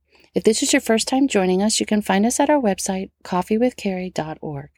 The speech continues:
We also have daily devotions and homeschooling tips at our Instagram account, Coffee with Carrie Consultant. Don't forget to check out my book, Just Breathe and Take a Sip of Coffee, Homeschool in Step with God. Now, if you heard something you liked,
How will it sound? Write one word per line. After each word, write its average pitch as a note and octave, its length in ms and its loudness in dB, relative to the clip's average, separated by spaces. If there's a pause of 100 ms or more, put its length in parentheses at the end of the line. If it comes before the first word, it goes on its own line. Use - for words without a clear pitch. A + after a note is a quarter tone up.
(640)
We F#3 100 6
also F#3+ 260 6
have A3+ 180 4
daily E3 280 4
devotions A3+ 800 4
and D#3+ 120 -2
homeschooling G#3+ 500 4
tips G3+ 300 -2
at F3 100 -4
our E3 80 -2
Instagram G#3+ 520 0
account, F3+ 420 -2 (140)
Coffee E3+ 320 -4
with G#3 180 -2
Carrie E3 320 -6
Consultant. - 640 -6 (800)
Don't A3+ 160 4
forget D4 220 2
to C#4 100 4
check - 220 2
out A#3+ 140 4
my G#3+ 120 4
book, G#3+ 380 2 (100)
Just G3+ 340 0
Breathe F3 380 0
and F3 100 -4
Take F3 160 -2
a G3 60 0
Sip - 200 -2
of G3+ 60 -10
Coffee, - 480 -10 (220)
Homeschool G3+ 420 2
in F3+ 80 2
Step - 260 -4
with - 140 -10
God. - 300 -10 (1120)
Now, G3 100 6
if G3+ 140 2
you G#3+ 80 4
heard C4 180 2
something D4 380 4
you A#3 100 4
liked, A3+ 460 0